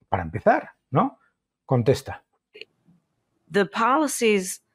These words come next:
Speaker 2: that we have been proposing are about fixing a problem, not promoting a problem.
Speaker 1: Esto es otra de sus, de sus frases favoritas de la ensalada de palabras.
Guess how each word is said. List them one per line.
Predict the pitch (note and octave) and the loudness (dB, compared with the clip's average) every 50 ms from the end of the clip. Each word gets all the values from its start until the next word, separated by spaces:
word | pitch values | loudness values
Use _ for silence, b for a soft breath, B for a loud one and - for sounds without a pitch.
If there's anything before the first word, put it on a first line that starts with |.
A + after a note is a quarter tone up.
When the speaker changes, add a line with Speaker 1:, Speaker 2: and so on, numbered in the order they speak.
| _ _ _ _ _ - | _ _ _ _ _ -2
Speaker 2:
that | D3 F3+ F3 - E3+ E3 | 0 2 2 2 2 2
we | F#3+ G3+ G3+ G3+ G3+ F#3+ | 4 4 4 2 2 0
have | F3 F#3 F3 D3+ C#3+ | -2 -4 -4 -2 0
been | - E3+ D#3+ E3 | 2 2 2 2
proposing | E3 - D3+ C#3 - - E3+ D3+ D#3 D3+ - D3 C#3+ C#3+ | -2 -4 -10 -10 -6 -2 0 0 0 0 -2 -4 -4 -2
are | - C#3 | 0 -2
about | C#3+ C#3 D3+ C#3 - | 0 0 -2 -4 -4
fixing | - - - - - - - - - D3 D3 | -6 -10 -6 -4 -4 -4 -4 -2 -2 0 0
a | C#3+ | -2
problem, | C#3+ - - C#3+ C3 C3+ D3+ C#3 C#3+ | -2 -2 -2 -2 0 0 0 0 2
not | D3+ D#3+ D#3 - - | 2 2 0 0 -4
promoting | - C3+ C3+ B2+ C3 - - F2 | -6 -4 -4 -4 -4 -6 -8 -8
a | - | -8
problem. | - - - - - - - - - _ _ _ _ _ _ | -8 -6 -6 -6 -6 -8 -10 -16 -16 _ _ _ _ _ _
Speaker 1:
Esto | - G3+ F#3+ - - | 0 0 2 2 2
es | F#3+ - - - | 0 0 0 -2
otra | - C#3+ C#3+ C#3 C#3+ C#3+ C#3 C3 C3 B2+ - - | -2 0 0 2 2 4 4 4 2 0 -4 -8
de | - B2+ A#2+ B2+ | -4 2 2 2
sus, | A2+ - A#2+ A2 G#2 G2 - - - - | 2 2 -2 -2 -2 -4 -6 -6 -4 -4
de | A#2+ | -4
sus | A2 - - A2 - | -2 -2 -4 -6 -2
frases | - C#3 C#3 C3+ - C#3+ - | 0 0 0 2 2 -2 0
favoritas | - - A#2 A2+ A2+ A#2+ C#3 C#3+ C3+ D#3+ D3+ D3+ D3 - B B B B | 0 0 0 2 2 2 2 2 4 4 2 2 2 -2 B B B B
de | B2+ B2 C#3 D3 | 2 4 6 6
la | C#3 B2 | 6 4
ensalada | A2+ G#2 - A2 G#2 A2 A2 A2 G#2+ | 2 2 0 0 0 2 2 2 2
de | G#2+ G#2+ | 2 0
palabras. | G2+ G#2 G2 - G2 - - - - - | 0 -2 -4 -4 -6 -10 -12 -14 -18 -18